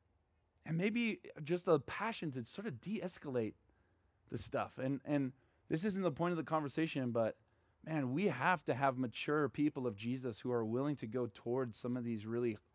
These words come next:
difficult conversations right now. Be willing to take a few knocks to the chin in order to bring a little bit of peace. I hope you understand what I'm saying here.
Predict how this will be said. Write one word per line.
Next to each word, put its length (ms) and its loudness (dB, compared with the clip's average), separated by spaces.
difficult 380 -4
conversations 800 -8
right 180 -16
now. 220 -20
Be 100 4
willing 280 4
to 80 0
take 180 2
a 60 -2
few 160 -2
knocks 300 2
to 100 -10
the 100 -4
chin 440 -4
in 120 0
order 180 4
to 80 0
bring 220 0
a 40 0
little 160 0
bit 100 -4
of 80 -8
peace. 540 -8
I 60 -8
hope 140 -4
you 80 2
understand 340 -2
what 80 -6
I'm 80 -8
saying 340 -8
here. 220 -12